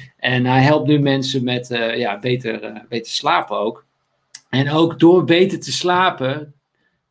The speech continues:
krijg je meer creativiteit en kun je sneller je droomleven gaan, eh, gaan leven. Dus daar gaan we het over, over hebben.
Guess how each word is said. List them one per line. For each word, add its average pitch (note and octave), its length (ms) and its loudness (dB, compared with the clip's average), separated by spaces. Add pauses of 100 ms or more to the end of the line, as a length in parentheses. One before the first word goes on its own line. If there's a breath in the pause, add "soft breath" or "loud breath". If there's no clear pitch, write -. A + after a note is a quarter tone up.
(480)
krijg E3+ 320 -2
je D#3+ 100 -2
meer D#3 160 -2
creativiteit D3+ 840 -2
en E3+ 100 -6
kun E3+ 160 -2
je E3 100 6
sneller E3 400 0
je C3+ 140 -2
droomleven B2+ 580 -2
gaan, G#2+ 400 -8
eh, G#2 160 -16 (100)
gaan G#2+ 200 -12
leven. G2 360 -10
Dus A2 120 -10
daar D3 180 0
gaan C3+ 200 -4
we C3 60 -6
het B2+ 120 -6
over, A2+ 300 -2
over A2+ 300 -4
hebben. D3+ 380 0